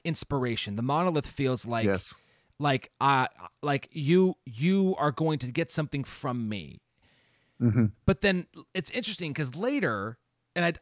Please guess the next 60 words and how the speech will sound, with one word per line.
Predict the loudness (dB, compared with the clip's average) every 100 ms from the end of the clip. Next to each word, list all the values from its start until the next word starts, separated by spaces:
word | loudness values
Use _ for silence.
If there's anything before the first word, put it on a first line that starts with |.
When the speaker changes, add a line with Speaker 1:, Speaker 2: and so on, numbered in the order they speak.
| 0
Speaker 1:
I |
don't | 4 2 2
mean | -2
to | -4
cut | -6 -4 -2
ahead | -2 -4 -6
too | -6 -6
much, | -6 -8 -6
but | 0
then | 2
there's | 2 2
the | 0
next | 0 2 0
segment. | 0 0 -2 -6
There's | -4 -4
the | -4
stuff | -4 -4
with | -6
Haywood | -4 -4 0 0 0
and, | -2 -6 _ _ -8
and | -2
going | 0 0 -2
to |
Clavius | -4 -2 -2 -2 -4 -6 -6
and, | -8
like, | -8 -10 _ _ _ _ _ _ _ _
talking | -2 0 0 0
about | 2 4 4
it | 2
and | -2
going | 0 0 0
to |
see | -4 -4 -2
it. | -2 -4 -12 _ _ _ _ _ _ _ _ _ _ -8
And | -2 -2 -2 -8 _ -8
it's | -6 0
the | 0
group | 2 2
of, | 0 -2 -4
the | -2
group | 0 0
of | 0
explorers | -2 -4 0 0 2 0
standing | -2 -2 0 0
in |
front | -2 -2
of | -2
it, | -2 -2
and |
they're | -4 -4
ab-, | 0
about | 0 0
to |
get | -2
their | -2 -2
picture | -2 -2 -4
taken. | -4 -6 -4
But | -2 0
then | 2
that, | 0